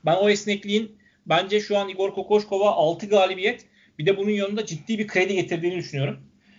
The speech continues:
Ee, bir taraftan da bence şeyi de almış olabilir. Ee, yönetimden bir güven almış olabilir o. O önemli bence.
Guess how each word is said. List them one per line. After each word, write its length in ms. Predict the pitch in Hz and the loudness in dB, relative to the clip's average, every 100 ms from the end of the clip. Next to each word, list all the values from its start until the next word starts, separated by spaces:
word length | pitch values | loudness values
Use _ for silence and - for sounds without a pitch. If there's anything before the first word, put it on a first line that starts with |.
| _ - | _ -4
Ee, 500 | 143 151 151 156 170 208 | 0 2 2 0 -2 0
bir 80 | |
taraftan 380 | 220 208 208 220 | 4 4 4 2
da 100 | 220 | 2
bence 180 | 202 208 | 2 0
şeyi 220 | 202 208 | -2 0
de 60 | 202 | 2
almış 260 | 180 190 | 0 -2
olabilir. 500 | 165 160 147 131 - _ _ _ _ | -4 -4 -4 -8 -12 _ _ _ _
Ee, 1300 | 143 131 131 131 135 135 131 131 65 67 62 55 50 - _ _ _ _ _ _ _ _ _ _ _ _ _ - | 0 2 2 0 -2 -2 -4 -6 -6 -8 -8 -10 -14 -18 _ _ _ _ _ _ _ _ _ _ _ _ _ -2
yönetimden 580 | 147 190 208 226 233 220 | 2 4 4 2 2 2
bir 100 | 208 | -2
güven 320 | 165 185 208 | 2 4 4
almış 300 | 185 185 165 | 2 0 -6
olabilir 300 | 175 156 147 | -6 -6 -4
o. 280 | 113 - - | -6 -8 -6
O 180 | 202 214 | 2 4
önemli 500 | 208 208 202 202 214 | 4 4 2 2 2
bence. 360 | 143 131 - | 0 0 -4